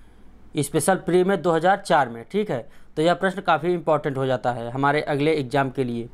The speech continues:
तो इस तरह से हमारे पहले प्रश्न का राइट आंसर हो जाएगा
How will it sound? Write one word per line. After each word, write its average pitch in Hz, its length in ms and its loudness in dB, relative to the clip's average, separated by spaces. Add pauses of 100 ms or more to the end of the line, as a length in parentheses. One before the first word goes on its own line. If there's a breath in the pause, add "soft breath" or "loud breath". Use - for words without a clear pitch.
(720 loud breath)
तो 151 140 2
इस 190 200 2
तरह 185 180 6
से 190 120 0
हमारे 165 300 2
पहले 165 300 0
प्रश्न 165 280 -4
का 160 100 2
राइट 170 280 4
आंसर 151 220 0
हो 139 120 0
जाएगा 139 420 2